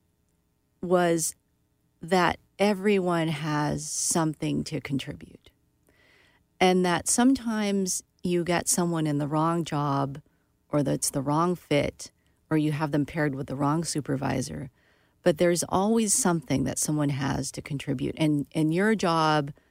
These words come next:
as a manager, as a peer, as a colleague, is to help figure out what that is. Because if we don't do that, then we end up discarding people who may have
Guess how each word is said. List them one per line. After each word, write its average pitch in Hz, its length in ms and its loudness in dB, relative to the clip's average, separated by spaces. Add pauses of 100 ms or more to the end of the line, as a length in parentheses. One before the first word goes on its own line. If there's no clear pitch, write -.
(280)
as 147 140 2
a 143 60 2
manager, 143 720 -2 (640)
as 143 140 2
a 143 80 -2
peer, 147 440 0
as - 140 -2
a 147 60 -6
colleague, 143 480 -2
is 135 100 -4
to 156 80 -6
help 147 300 -2
figure 135 300 -4
out - 180 -6
what - 200 -8
that - 200 -8 (100)
is. - 240 -12 (340)
Because 175 300 2
if 170 140 2
we 196 140 2
don't 180 280 4
do 151 160 -2
that, 139 260 0
then 139 140 2
we 139 120 2
end 139 100 2
up - 120 -4
discarding 143 480 -2
people - 480 -10
who 143 100 -2
may 139 160 -2
have 120 320 -8